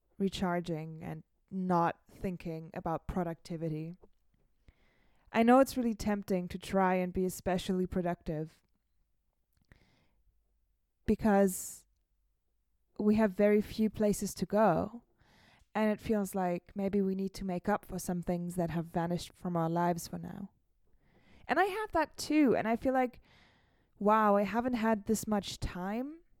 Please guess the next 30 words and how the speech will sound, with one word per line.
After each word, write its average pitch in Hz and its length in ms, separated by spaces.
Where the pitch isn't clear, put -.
in 220 100
a 220 60
very 208 300
long 165 240
time, 170 360
which 214 220
is 240 260
in 254 140
itself 226 500
an 214 80
incredible 208 580
privilege. 185 840
Sure, 233 340
living 214 320
alone 214 380
with 208 160
my 190 120
cat 208 380
is 240 160
weird 202 400
sometimes, 302 720
but 214 260
it 226 140
also 226 300
gives 208 240
me 208 120
a 196 80
lot 190 200
of 165 180
room. 175 400